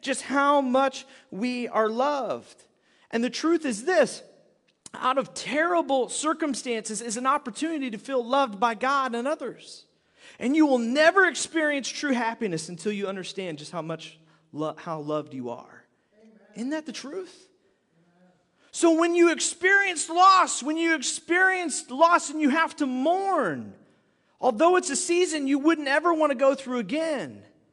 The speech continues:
Speaker 1: actually what is intro-, you've been introduced to is an opportunity to be comforted and to be loved and to experience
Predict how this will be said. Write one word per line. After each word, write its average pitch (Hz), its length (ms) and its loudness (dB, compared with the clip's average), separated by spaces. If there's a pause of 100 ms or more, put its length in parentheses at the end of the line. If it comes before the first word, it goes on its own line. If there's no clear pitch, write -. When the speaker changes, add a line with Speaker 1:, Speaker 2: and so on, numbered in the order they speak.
(760)
Speaker 1:
actually 262 400 -4
what 208 120 0
is 202 160 0
intro-, 226 340 -6 (100)
you've 196 200 -8
been 240 160 0
introduced 240 580 -6
to 196 100 -6
is 170 100 -8
an 202 80 -14
opportunity 233 920 -10
to - 120 -20
be 220 500 -4 (260)
comforted 143 640 -8 (300)
and 170 140 -14
to - 40 -18
be 160 540 -8 (120)
loved - 760 -10 (460)
and 185 120 -10
to - 100 -12
experience 233 1040 -12